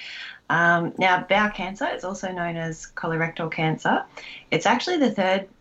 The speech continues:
um, most common type of newly diagnosed cancer in Australia. Over fifteen thousand Aussies and over three thousand Kiwis are diagnosed with bowel cancer each year. And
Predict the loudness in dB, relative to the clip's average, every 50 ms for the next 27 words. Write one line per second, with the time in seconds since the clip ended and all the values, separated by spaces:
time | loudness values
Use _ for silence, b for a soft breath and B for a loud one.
0 | _ -8 -4 -2 -2 0 -2 -2 -2 -4 -2 0 0 0 -2 -2 -4 -2 -2 -2
1 | -2 -2 2 2 2 2 2 -2 -6 -2 -2 -2 0 0 0 2 4 4 4 4
2 | 4 0 -2 -2 -4 -4 -4 -2 -2 -2 -2 -4 -4 -4 -4 -4 -4 0 2 4
3 | 4 4 4 0 -2 -2 -6 B B B B B B B B B 0 0 0 0
4 | 0 -4 -4 -2 0 0 0 0 0 0 0 0 0 -2 -2 0 4 4 4 4
5 | 4 2 -2 0 0 0 0 0 0 0 -2 -2 -4 -4 -2 0 2 2 2 2
6 | 2 2 2 2 2 0 -2 -4 -2 0 0 0 2 2 2 2 2 0 -2 -6
7 | -2 0 2 2 2 2 0 0 0 0 4 4 6 6 4 4 2 -2 -4 -4
8 | -4 -8 -8 -2 0 2 2 2 0 -4 -4 -4 -4 -2 -4 -4 -4 -4 -4 -4
9 | -4 -2 0 4 4 4 4 2 B B B B B B B B B B 0 0
10 | 0 0